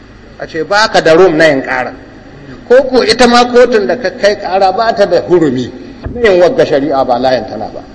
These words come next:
Don an kakkasa abubuwa. To mai yiwa kai kana jawo hitina ne don baka san hakan ba. Ku bari mu zauna lahiya. Ba wani mutum da adda ikon kashe wani yanzu.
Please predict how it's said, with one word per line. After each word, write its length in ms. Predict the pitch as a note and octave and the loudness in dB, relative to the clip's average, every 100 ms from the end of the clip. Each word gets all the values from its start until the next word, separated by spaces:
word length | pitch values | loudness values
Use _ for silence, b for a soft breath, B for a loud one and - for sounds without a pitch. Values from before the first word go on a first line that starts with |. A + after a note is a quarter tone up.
| - F3 | -6 -2
Don 80 | G#3 | 0
an 160 | A3 | 0
kakkasa 400 | A3 G3 F3 D#3 D3+ | -2 0 0 0 0
abubuwa. 380 | D#3 C#3 A#2 - - - - - - - - - - - | -2 -6 -6 -8 -16 -20 -20 -20 -20 -20 -20 -20 -20 -8
To 160 | E3 E3 | -4 -4
mai 160 | D3+ D#3+ | -4 0
yiwa 300 | F#3+ G3 F#3 | 4 4 2
kai 300 | - F#3+ F#3+ | 2 0 0
kana 320 | G3 G3 D#3 | -2 2 2
jawo 260 | D#3 D#3+ F3+ | 4 4 4
hitina 400 | C#3 D#3 D#3+ C3+ | 0 -4 -2 0
ne 120 | C#3+ | 2
don 180 | D3 C#3 | 2 2
baka 240 | B2+ - | -2 -4
san 220 | A#2+ A#2 | -6 -6
hakan 340 | G2 A#2 G2+ - | -6 -6 -6 -8
ba. 80 | - - - - - - - - - - - - G2 F#2+ G2 G2 - F#2 - - - - - - - - - | -14 -18 -20 -20 -20 -20 -20 -20 -20 -20 -20 -20 -20 -20 -20 -20 -20 -20 -20 -20 -20 -20 -20 -20 -20 -14 -4
Ku 80 | |
bari 260 | A2+ G#3 F#3 | 0 2 4
mu 80 | D#3 | 2
zauna 300 | D3 C#3+ C3 | 2 2 2
lahiya. 400 | A#2 A2 A#2+ - | 2 2 0 2
Ba 260 | F#3 G3 F3 | 2 4 4
wani 200 | F3 F3+ | 4 2
mutum 320 | D#3+ F3 E3+ | 2 2 2
da 140 | C#3+ | 2
adda 180 | D#3+ E3 | 0 -2
ikon 340 | D3+ D3 D3 | -4 -4 -4
kashe 240 | C3+ B2+ C3+ | -6 -4 0
wani 180 | B2 B2+ | 0 0
yanzu. 220 | F#2+ | -4